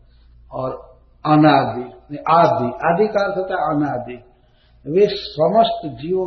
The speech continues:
के जन्मदाता हैं, जगत का सूत्रपात करते हैं और उनका कोई आदि नहीं है,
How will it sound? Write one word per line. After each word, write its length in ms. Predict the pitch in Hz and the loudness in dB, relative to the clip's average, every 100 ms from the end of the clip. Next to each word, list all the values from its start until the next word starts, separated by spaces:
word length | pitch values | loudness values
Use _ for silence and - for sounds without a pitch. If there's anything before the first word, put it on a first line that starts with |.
| 180 | -6
के 80 | |
जन्मदाता 840 | 156 156 151 151 160 170 - 190 180 | -6 -4 -4 -4 -4 -4 -2 -2 -2
हैं, 240 | 196 180 | -6 -10
जगत 380 | 139 143 160 - | -10 -6 -6 -6
का 60 | 143 | -10
सूत्रपात 680 | - 135 - 135 156 156 - | -10 -14 -18 -6 -4 -4 -4
करते 280 | 170 170 185 | -8 -8 -8
हैं 340 | 170 185 196 _ _ _ _ _ _ _ _ _ | -6 -8 -12 _ _ _ _ _ _ _ _ _
और 180 | 147 151 | -4 -4
उनका 840 | - 180 180 180 220 214 208 - | -2 0 2 2 4 4 2 -2
कोई 220 | 180 180 | 0 0
आदि 320 | 175 156 147 147 | 2 0 0 -2
नहीं 280 | 135 120 | -2 -6
है, 160 | 110 104 | -8 -12